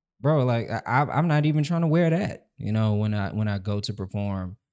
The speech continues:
at certain venues, 'cause it's like, I'm not trying to attack no attention, uh, attack, but attract any attention to myself, bro. Like, I'm, I'm not trying none of that shit. Okay, I don't, I don't look at me. I don't wear my nice watch. I don't do shit.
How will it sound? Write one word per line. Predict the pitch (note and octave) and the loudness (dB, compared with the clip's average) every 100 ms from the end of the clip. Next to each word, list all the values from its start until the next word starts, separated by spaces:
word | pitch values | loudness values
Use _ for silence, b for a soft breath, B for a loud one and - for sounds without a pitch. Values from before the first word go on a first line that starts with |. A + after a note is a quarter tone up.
| _ _ _ | _ _ _
at | - G#2+ | -6 -4
certain | - G#2 G2 | -2 0 0
venues, | F#2+ G2 F2 F2 - | -2 -2 -4 -6 0
'cause | B2 C3 | 2 4
it's | C#3 | 2
like, | C#3 C3+ - | 2 0 0
I'm | A2+ F#3+ | 0 2
not | G#3 E3 | 2 0
trying | - E3+ | 0 0
to | D#3+ A#2+ | 2 0
attack | G#2+ D#3 C#3 | 0 -2 0
no | B2+ B2 | 2 2
attention, | G#2 C#3+ D#3 A2 - | 2 0 0 -2 -6
uh, | G#2 - | -6 -4
attack, | G2+ G2 G2 F2+ | -6 -6 -6 -6
but | G2+ G#2 | -6 -4
attract | G#2 - - D3+ - - - _ _ | -4 -2 2 2 0 -6 -18 _ _
any | - C3 G#2 | 2 4 4
attention | D3+ G#3+ G2 | 2 2 0
to | - | -2
myself, | F#2+ - - - G#3 G2+ F#2+ | -4 -4 -2 2 4 2 -2
bro. | F2+ | -8
Like, | F2+ E2+ | -8 -4
I'm, | A#2+ F#3+ - | -2 0 0
I'm | D4 | -2
not | - | -2
trying | - - | -10 -16
none | F2+ C#3+ D#3+ | 0 2 2
of | D#2+ | -2
that | - | -10
shit. | - - - _ - | -12 -12 -16 _ -6
Okay, | A2+ A#2+ A2+ | -2 -2 0
I | A2+ | 0
don't, | E3+ B2+ - | -2 -4 -4
I | |
don't | A2 G#2+ G#2 | -4 -2 2
look | D3+ | 2
at | E3+ | 2
me. | E3 F3 E3 | 0 0 -2
I | A#2 | -2
don't | D3 A#2 | 0 0
wear | A2 | 0
my | G2+ | -2
nice | F#2+ D#2+ - | -6 -10 -4
watch. | C#3 C#3+ - | -2 0 -2
I | |
don't | A#3 D#3 | -2 0
do | |
shit. | G#2+ D3+ D3 - | -2 0 -2 -2